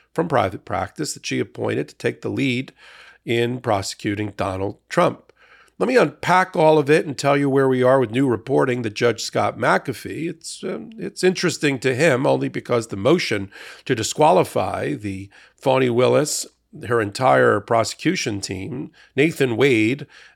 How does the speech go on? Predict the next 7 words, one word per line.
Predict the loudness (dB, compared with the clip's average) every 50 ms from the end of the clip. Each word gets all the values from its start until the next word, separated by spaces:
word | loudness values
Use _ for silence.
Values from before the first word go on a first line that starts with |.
| _
and, | -2 0 2 2 4 4 2 2 0 -2 -4
um, | -4 -4 -2 0 0 0 -2 -4 -8 -10 -12 -12
have | -4 -2 0 0 0
the | -4 -8 -8 -12 -12 -8
indictment | -8 -6 -6 -2 0 2 2 2 0 -4 -8 -10 -10 -10 _ _ _
against, | -12 -8 -4 -2 -2 -2 -2 -6 -10 -10 -12 -14 -16 -20 _ _ _ _ _ _ _ _ _
um, | -6 -6 -4 -6 -6 -10 -14